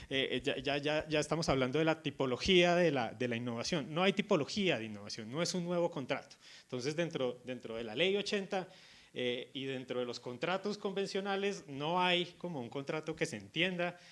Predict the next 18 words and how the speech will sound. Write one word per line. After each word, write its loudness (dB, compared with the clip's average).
eh, -6
de, -6
dentro -4
de -2
la, -4
de -4
la -4
innovación. -2
Eh, -4
y -2
no 2
es 2
un 0
mecanismo 0
o 6
forma 2
de 0
adjudicar -2